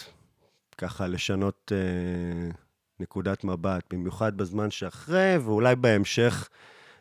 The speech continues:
אני אראה איזשהו, אה, אפקט, אה, יותר גדול, אבל אני מסתכל על ה-,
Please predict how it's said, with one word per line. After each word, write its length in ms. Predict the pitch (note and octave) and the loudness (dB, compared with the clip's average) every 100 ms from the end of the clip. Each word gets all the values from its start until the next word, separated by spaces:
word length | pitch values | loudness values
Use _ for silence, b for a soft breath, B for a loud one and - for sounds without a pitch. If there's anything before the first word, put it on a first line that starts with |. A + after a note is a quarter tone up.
| B - | B -8
אני 380 | F2+ G2 F#2+ G2 | -2 0 2 2
אראה 300 | G2 A2 G#2 | 4 6 6
איזשהו, 580 | G2 G#2+ - G2 F#2 F#2 | 4 0 0 2 4 2
אה, 320 | F#2 F#2+ F#2 | 2 0 -2
אפקט, 580 | - - A2 - - G2+ | -2 0 0 -2 -8 -6
אה, 280 | F#2+ F#2 F#2 | -4 -4 -6
יותר 320 | - C3+ C#3+ | -2 0 2
גדול, 560 | D3+ D3 D3+ D#3 D#3 D#3+ _ _ _ _ _ _ _ _ _ _ _ _ - | 2 4 4 6 4 0 _ _ _ _ _ _ _ _ _ _ _ _ -8
אבל 260 | E2+ F#2+ | -4 -2
אני 140 | F#2 F#2+ | 0 0
מסתכל 640 | F#2+ - F#2 - C#3+ E3 | -2 -4 -8 0 2 2
על 180 | F#3 C#3 | 2 4
ה-, 420 | G#2 F#2 F2 E2 | 4 4 0 -2